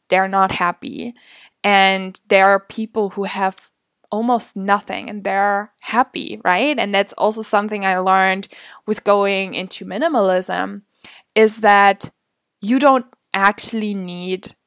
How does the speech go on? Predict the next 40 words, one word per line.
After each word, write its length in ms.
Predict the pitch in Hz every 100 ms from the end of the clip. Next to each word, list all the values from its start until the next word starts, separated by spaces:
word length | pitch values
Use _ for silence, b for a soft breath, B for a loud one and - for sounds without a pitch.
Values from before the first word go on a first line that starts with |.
| -
that 280 | 185 180
many 300 | 196 190 180
things 320 | 190 196 185 -
to 100 | 196
be 120 | 190
happy. 380 | 196 - - -
You 140 | -
need 200 | 208 208
a 140 | 214 -
few 140 | 240
core 480 | - - 220 202 220
emotions, 680 | 214 202 190 226 - 302 285
a 40 |
few 200 | 208 208 196
core 340 | - - 190 190
things. 460 | - 170 185 262
And 120 | 226
once 280 | 190 196 -
you 80 | 190
have 460 | 185 180 180 185 - b b
those, 500 | 180 175 190 277 -
you 80 | 214
realize 440 | 202 214 220 220
that 240 | - 214 - -
everything 540 | 302 370 - 269 -
else 340 | 285 311 240
is, 240 | - 226 - b b b
it's 180 | 247 -
a 80 | 277 _ _
bonus. 560 | 220 302 247 175 156 -
It's 180 | 226
a 120 | 285 269
luxury. 680 | 247 269 - 254 226 190
It's 140 | 180 -
something 420 | 214 247 262 254 B B B
we 100 | 262
should 220 | 311 294
be 140 | 277
so 300 | 285 - 240
grateful, 840 | 262 208 220 226 269 - 226 214